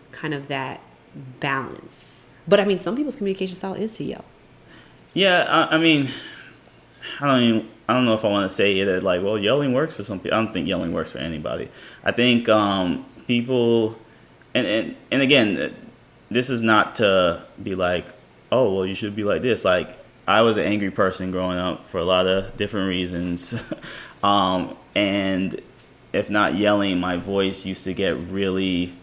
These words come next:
Speaker 2: like, very stern and very, like, is there, like Natasha said, bass in my voice. So for me, I feel that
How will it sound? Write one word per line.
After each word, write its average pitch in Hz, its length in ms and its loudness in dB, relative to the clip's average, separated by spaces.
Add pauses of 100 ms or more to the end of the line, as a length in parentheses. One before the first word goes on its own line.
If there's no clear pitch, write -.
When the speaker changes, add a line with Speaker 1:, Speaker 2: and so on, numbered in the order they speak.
(840)
Speaker 2:
like, 113 220 4 (200)
very 120 440 4
stern 113 720 4
and 104 140 -2
very, 104 340 2
like, 98 400 0
is 90 140 -10
there, 104 180 0
like 98 240 0
Natasha 101 460 0
said, 95 480 -2
bass 107 320 0
in 98 80 -2
my 95 160 -4
voice. 95 400 -4
So 98 500 0 (320)
for 107 240 -2
me, 107 720 2 (1160)
I 113 160 2
feel 110 480 2
that 104 640 0